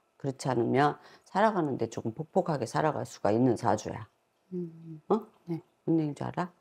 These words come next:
Speaker 1: 힘이 들어. 남자 만나기 어렵다.
Speaker 2: 음.
Speaker 1: 어? 남자 만나기가 어려워.
Speaker 2: 아,
Speaker 1: 또
Speaker 2: 그래요?
Speaker 1: 까탈스러워 갖고 안 돼.
Speaker 2: <laughs>
Speaker 1: 어?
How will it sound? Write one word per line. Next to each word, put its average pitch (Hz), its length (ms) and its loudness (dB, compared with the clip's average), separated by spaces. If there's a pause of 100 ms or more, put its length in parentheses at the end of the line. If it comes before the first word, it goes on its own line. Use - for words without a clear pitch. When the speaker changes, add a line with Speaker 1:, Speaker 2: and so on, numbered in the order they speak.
(320)
Speaker 1:
힘이 202 320 0
들어. 123 240 4
남자 151 300 10
만나기 135 420 2
어렵다. 123 640 2 (600)
Speaker 2:
음. 160 680 -4
Speaker 1:
어? 208 240 6 (440)
남자 160 260 6
만나기가 135 540 4
어려워. 113 600 2 (180)
Speaker 2:
아, 180 140 2
Speaker 1:
또 160 100 6
Speaker 2:
그래요? 160 220 10
Speaker 1:
까탈스러워 185 440 8
갖고 143 280 8
안 123 240 8
돼. - 80 8
Speaker 2:
<laughs> - 1000 0
Speaker 1:
어? 233 180 4